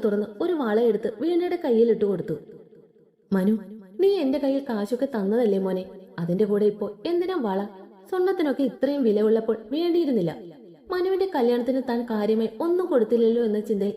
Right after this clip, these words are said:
രമേശൻ വല്ലായ്മയോടെ പറഞ്ഞു. "അതൊന്നും സാരമില്ല, ഇറങ്ങാൻ നമുക്ക്, സമയമായി." മനു പറഞ്ഞതും പിന്നെ വീണയും രമേശനും വിനീതയും ഒക്കെ കാറിലും ബാക്കിയുള്ളവരൊക്കെ ട്രാവലറിലും ഒക്കെ ആയി കയറി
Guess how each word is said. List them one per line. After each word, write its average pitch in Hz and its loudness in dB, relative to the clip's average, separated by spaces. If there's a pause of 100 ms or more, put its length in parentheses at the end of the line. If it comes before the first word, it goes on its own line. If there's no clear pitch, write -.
(100)
രമേശൻ 349 -2
വല്ലായ്മയോടെ 240 2
പറഞ്ഞു. 170 0 (880)
"അതൊന്നും 190 2
സാരമില്ല, 208 0 (240)
ഇറങ്ങാൻ 381 0
നമുക്ക്, 180 -2 (220)
സമയമായി." 175 -2 (500)
മനു 359 2
പറഞ്ഞതും 226 2 (220)
പിന്നെ 359 0
വീണയും 240 2 (160)
രമേശനും 349 -2
വിനീതയും 226 2
ഒക്കെ 233 0
കാറിലും 196 -2 (460)
ബാക്കിയുള്ളവരൊക്കെ 294 2
ട്രാവലറിലും 226 0
ഒക്കെ 220 -2
ആയി 196 -2
കയറി 339 -4